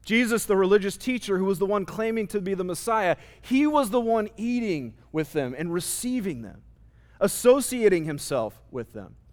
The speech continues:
And what's important to notice at the beginning here is the fact that those who were the religious and social outcasts, again, were the ones who were attracted to Jesus. And those who were the ones who were the religious leaders, the religious elite at the time, the Pharisees, were the ones who were repelled by Jesus.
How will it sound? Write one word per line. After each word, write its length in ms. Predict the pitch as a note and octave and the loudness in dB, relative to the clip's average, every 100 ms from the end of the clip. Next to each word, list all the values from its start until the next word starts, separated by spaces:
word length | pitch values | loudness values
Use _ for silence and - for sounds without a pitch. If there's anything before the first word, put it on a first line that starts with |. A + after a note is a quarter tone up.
| - - - - - - | -20 -20 -20 -20 -20 -2
And 80 | F3+ | 2
what's 160 | A3 | 2
important 340 | A3 A3+ D4 D4+ | 2 2 2 4
to 60 | |
notice 300 | A#3 B3 C4 | 4 4 2
at 80 | A3 | -2
the 60 | F3 | -6
beginning 340 | E3+ G#3+ C4 | 2 2 2
here 160 | F#3+ E3+ | 0 0
is 80 | D#3 | -2
the 80 | F3 | -4
fact 300 | A3 A3 G3+ | -2 -2 -2
that 160 | F3 | 0
those 260 | G3+ B3+ C4 | 2 2 2
who 100 | F4 | -2
were 140 | C4+ | 0
the 80 | A3+ | 0
religious 480 | G3+ F#3+ F#3+ B3+ - | 2 2 2 0 -6
and 140 | F3 | -6
social 400 | - G3 G3+ F#3+ | -2 -4 0 2
outcasts, 540 | E3 F#3+ A3+ A#3 B3 - - - | 2 2 -4 -4 -6 -12 -20 -6
again, 260 | E3+ G#3+ B3 | 2 4 6
were 140 | A3 | 4
the 60 | F#3+ | 4
ones 240 | G3+ G#3 | 2 -2
who 100 | - | -2
were 140 | G3+ F3 | 0 0
attracted 520 | - G#3 F3+ - C#3 | -2 -4 -4 -6 -12
to 60 | A2 | -10
Jesus. 560 | G#2 F#2+ F#2 - - - _ _ _ - | -12 -14 -18 -20 -20 -20 _ _ _ -4
And 80 | E3+ | 4
those 180 | B3+ C#4+ | 4 4
who 80 | E4 | 2
were 100 | C4+ | 4
the 80 | |
ones 260 | A#3+ A3+ G#3+ | 6 4 4
who 80 | A3 | 0
were 100 | G#3 | 2
the 100 | F#3 | 4
religious 500 | F3 F#3+ A#3 G3+ F#3 | 4 2 2 0 -2
leaders, 560 | F#3 B3+ C4+ E3+ G#3 | -2 0 2 2 0
the 100 | F3 | 0
religious 400 | F3 F#3 G#3+ G3+ - | 0 0 2 0 -2
elite 340 | E3+ G3 C4 - | -2 -2 -4 -4
at 160 | E3 D3 | -6 -6
the 80 | |
time, 400 | C#3+ B2 A2 D#3+ - - - _ _ | -12 -10 -8 -8 -10 -20 -20 _ _
the 100 | - | -6
Pharisees, 600 | D3+ G#3 C4 A#3+ - F3 E3+ | -2 2 4 4 0 -4 -2
were 100 | E3+ | -2
the 60 | |
ones 220 | F3+ F3+ | -2 -4
who 100 | - | -4
were 160 | F3+ D#3+ | -4 -4
repelled 560 | D#3 - - F#3+ D#3+ A#2+ - _ _ _ | -6 -6 -2 0 0 -6 -20 _ _ _
by 160 | B2+ A2 | -4 -4
Jesus. 520 | G#2 F#2 - - | -6 -12 -16 -20